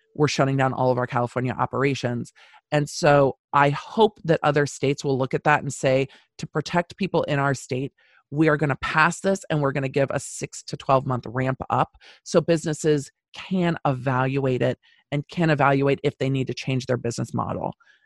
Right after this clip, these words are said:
And that, I hope, is what other states are taking away from what's going on in California right now, 'cause people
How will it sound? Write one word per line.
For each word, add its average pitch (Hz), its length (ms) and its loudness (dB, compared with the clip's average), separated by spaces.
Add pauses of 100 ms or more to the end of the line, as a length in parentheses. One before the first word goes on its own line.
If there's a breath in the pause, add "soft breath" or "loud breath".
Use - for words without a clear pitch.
(160 soft breath)
And 143 280 2
that, 135 340 6 (100)
I 143 180 4
hope, 156 540 0 (300)
is 147 160 2
what 151 180 8
other 147 260 4
states 139 280 0
are 139 60 0
taking 135 320 -4
away 131 200 0
from 139 180 -4
what's 123 180 -4
going 127 200 -2
on 123 120 -2
in 127 60 -4
California 120 440 -2
right 117 180 -6
now, 120 140 -6
'cause - 220 -8
people 170 480 2